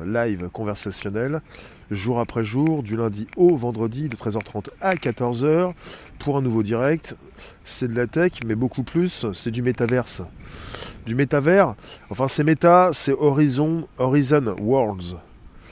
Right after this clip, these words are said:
avec tout ce qui peut justement déjà se consulter à partir d'un casque de réalité virtuelle comme l'Oculus Quest deux, par exemple, de chez Facebook. Je vous en parle, je viens vous consulter, voir si tout fonctionne bien.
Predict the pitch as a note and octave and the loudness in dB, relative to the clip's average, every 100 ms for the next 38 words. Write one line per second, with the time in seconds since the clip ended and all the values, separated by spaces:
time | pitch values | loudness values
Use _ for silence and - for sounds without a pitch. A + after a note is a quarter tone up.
0 | - - - - G2+ G2+ C3+ - A#2+ A2 | -20 -20 -10 -4 -2 -2 -6 -8 -8 -2
1 | B2 A#2 A#2+ C3+ B2+ A#2+ A#2 C3+ - A#2 | -2 -2 -2 -2 0 0 2 0 0 -2
2 | G#2+ D#3+ D#3 - C#3 - C#3+ - C3+ C#3 | -2 -2 -2 -4 -4 -2 -2 -2 -2 -2
3 | C3 D#3 G#2+ G#2+ - D3+ - G#2 G#2+ G2+ | -2 -4 -2 -4 -2 -2 -4 -4 -4 0
4 | D#3 C#3 B2 A2+ G2+ B2 B2+ - A#2+ C3+ | 0 0 0 -2 -2 -2 -2 -2 -2 -2
5 | - - - - - B2 C#3 D#3+ D#3+ D#3+ | -6 -12 -14 -10 0 2 2 0 0 0
6 | - - - - - C3+ - - - - | -2 -8 -18 -4 0 2 2 0 -2 -14
7 | - G#2 B2 A2 - - - - G#2+ G2 | -10 -2 0 0 -6 -20 -20 -8 -4 -4
8 | A2+ A2 - - - - - G#2+ - A2+ | -4 -8 -12 -20 -20 -20 -10 -6 -4 -4
9 | G#2 G2 A2+ - - - - - - G#2 | -6 -6 -8 -8 -14 -10 -10 -10 -8 -2
10 | C#3 C#3 C#3 D3+ D#3+ E3+ - - B2+ A2 | 2 2 2 2 2 2 -2 -8 -6 -2
11 | C3+ C3 C3 B2 B2+ A#2+ C3+ C#3 C3 A2 | 0 0 -2 -2 -4 -2 0 2 2 0
12 | - - - A2+ A2 - A2 G#2 G#2+ B2 | -4 -6 -8 -8 -8 -6 -6 -2 -2 0